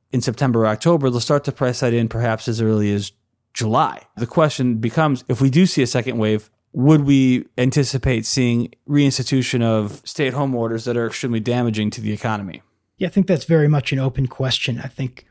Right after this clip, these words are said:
Speaker 2: we've talked about this quarantine fatigue and how people are ready to go out and resume some semblance of normal life. If people are out and resuming some sense of normalcy during the summer, I think it's possible that this fatigue fades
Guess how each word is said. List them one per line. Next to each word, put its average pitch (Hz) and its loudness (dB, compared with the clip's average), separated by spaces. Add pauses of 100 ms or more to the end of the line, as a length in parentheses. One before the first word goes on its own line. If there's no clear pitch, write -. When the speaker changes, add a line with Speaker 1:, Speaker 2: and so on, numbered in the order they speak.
Speaker 2:
we've 156 0
talked 147 -2
about 131 -2
this 131 -6
quarantine 143 0
fatigue 127 -2
and 120 -4
how 120 -6
people 131 -4
are 123 -2
ready 127 -4
to 120 -2 (320)
go 147 4
out 135 2
and 123 -2
resume 135 0
some 127 -2
semblance 123 0
of 120 -6
normal 131 2
life. 147 0 (640)
If - 0
people 180 4
are 156 2
out 147 -4
and 131 -2
resuming 151 4
some 156 2
sense 147 0
of 123 -2
normalcy 135 2
during 127 0
the 127 0
summer, 139 -2 (300)
I 123 -6
think 196 0
it's 190 -2
possible 147 -2
that 127 -2
this 135 -4
fatigue 156 0
fades 143 0